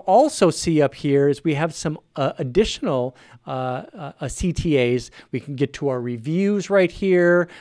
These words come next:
We can get to other photos, parts, service, about the dealership. But gosh, look at here, right, right, right here now. We have a new one that's available. And I would actually challenge you right now, stop what you're doing, pause this,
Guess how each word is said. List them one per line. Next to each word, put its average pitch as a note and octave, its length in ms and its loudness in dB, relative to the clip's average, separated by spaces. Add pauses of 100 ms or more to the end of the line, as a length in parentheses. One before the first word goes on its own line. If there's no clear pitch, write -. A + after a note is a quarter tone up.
We B2+ 80 -6
can C3 120 -6
get C3 180 0
to F3 160 -8
other B2 260 -2
photos, F#3+ 880 4 (200)
parts, - 540 0
service, F3 720 2
about B2+ 380 -2
the B2 60 -6
dealership. F#3+ 720 2 (360)
But A#2 160 -10
gosh, D3+ 380 2
look D3+ 100 -4
at D3 80 -2
here, D#3 180 0
right, D3 320 0 (120)
right, D3 280 -4
right C#3+ 200 2
here D#3+ 240 0
now. D3+ 380 -2 (260)
We D3+ 60 -2
have C3+ 100 -4
a C#3 80 -2
new F#3 340 4
one C#3+ 300 0
that's C3+ 200 -4
available. C#3 640 0 (300)
And D3 220 -6
I A3+ 160 2
would E4 180 0
actually E3 600 4 (360)
challenge G#3 480 0
you D#3+ 120 2
right G#3+ 260 4
now, D#3 400 0
stop G3+ 420 -2
what A#3+ 140 -6
you're A#3 80 -4
doing, F3 280 2
pause G3+ 520 2
this, D3 420 0